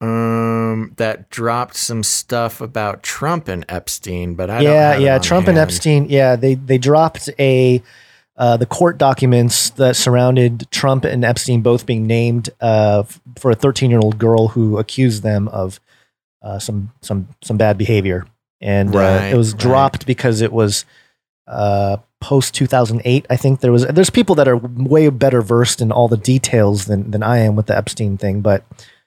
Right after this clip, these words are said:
Speaker 2: um, in any case, either way, you know, criminals always get off and they get to live on or quote unquote die, and not much consequence and not much justice for those, uh, victims.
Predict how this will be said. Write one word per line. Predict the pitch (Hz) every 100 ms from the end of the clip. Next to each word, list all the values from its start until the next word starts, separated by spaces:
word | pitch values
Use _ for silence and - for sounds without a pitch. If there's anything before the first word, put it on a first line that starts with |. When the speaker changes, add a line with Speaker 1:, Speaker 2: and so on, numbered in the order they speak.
| _ _ _ -
Speaker 2:
um, | 117 117 107
in | 147
any | 175 151
case, | 143 127 120 - - _ _
either | 170 160 139
way, | 127 113 107 - _
you | 123
know, | 113 110 -
criminals | 175 180 160
always | 143 127 110
get | 123
off | 113 107 110 -
and | 110 101 101
they | 107
get | 110 -
to | 95 90 _ _ _ _ _ _ -
live | 117 127 120
on | 117 117 117 117
or | 110 107 101 101 101 104 _ _
quote | - 139 123 127
unquote | 117 110 139 117 110 113
die, | 117 113 113 107 107 - _ _ _ _ _ _ _ _ _ -
and | 110 107 104 104 -
not | 123 117 110
much | 110 -
consequence | 120 101 - - 101 104 -
and | 131
not | 117 104
much | 104 -
justice | - 107 - 107
for | - 113
those, | 104 101 98 -
uh, | 95 92
victims. | 92 107 - 92 95 -